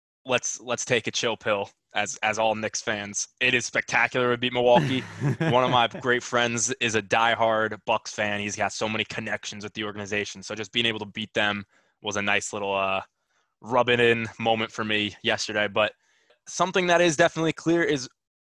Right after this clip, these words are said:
Speaker 1: we have some guys who can play basketball. It's just whether or not they can do it consistently. You
Speaker 2: That's
Speaker 1: look at
Speaker 2: true.
Speaker 1: game, the first few games against Indiana and then against Philly, the Knicks played great in the first half.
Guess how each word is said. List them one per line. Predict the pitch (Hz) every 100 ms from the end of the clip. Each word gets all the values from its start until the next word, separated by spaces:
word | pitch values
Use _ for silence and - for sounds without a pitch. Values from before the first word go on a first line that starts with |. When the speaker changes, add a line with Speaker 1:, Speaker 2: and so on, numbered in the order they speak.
| _ _
Speaker 1:
we | 123 165 196
have | 156 190 226
some | 175 202
guys | 185 214 170
who | 147
can | 123
play | - 165
basketball. | 147 165 180 117 - 87 98
It's | 110 -
just | 135 - _
whether | 120 123 156 175
or | 165
not | 147 151
they | 151
can | 147
do | 110 113
it | 123
consistently. | 143 143 170 - 85 73 - _ _ _ _
You | -
Speaker 2:
That's | 135
Speaker 1:
look | 160 180
at | 175
Speaker 2:
true. | 170 - _ _ _ _ _
Speaker 1:
game, | 143 151 160
the | 143
first | - 175 185 -
few | 190
games | 175 160 101 110 - - _ _ _ _ _ _ _ _ _ _ _ _ _ 131
against | 135 127 -
Indiana | 151 185 180 160 165 180 -
and | 123 131
then |
against | 131 131 123
Philly, | - 139 101 113 _ _ _ _ _
the | 139
Knicks | 175 -
played | 165 170 -
great | 104 110 170 202
in | 139 120
the |
first | - 101 -
half. | 90 78 -